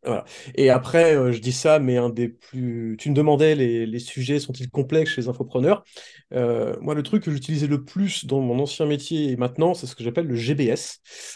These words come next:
ou le gros bon sens, qui est de dire, euh, parfois, c'est pas la peine d'aller chercher midi à quatorze heures. Euh, c'est très simple. Et on a un deuxième acronyme qui s'appelle le kiss, qui vient de, qui vient pour le coup de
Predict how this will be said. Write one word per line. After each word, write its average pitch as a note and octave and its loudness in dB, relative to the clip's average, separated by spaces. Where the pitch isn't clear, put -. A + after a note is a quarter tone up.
ou C3+ 0
le D3+ 2
gros D3+ 2
bon D#3 2
sens, - -6
qui D3+ 2
est B2+ 4
de A2+ -2
dire, D3 6
euh, B2 6
parfois, C3 0
c'est D3 -2
pas F3 2
la F3+ 4
peine G3+ 4
d'aller D#3 0
chercher C3 -6
midi D#3+ 2
à - 10
quatorze C#3 -2
heures. F3 0
Euh, B2 -2
c'est C3+ -10
très E3 -6
simple. D3+ -2
Et C#3+ 0
on C3+ 4
a D3 4
un C3+ 4
deuxième D3+ 2
acronyme E3 0
qui F3 -14
s'appelle C#3+ 2
le B2+ 2
kiss, - -2
qui - -10
vient C#3 0
de, A#2 -4
qui - -12
vient C#3 -4
pour C3 -2
le B2+ 0
coup E3 -6
de A2+ -2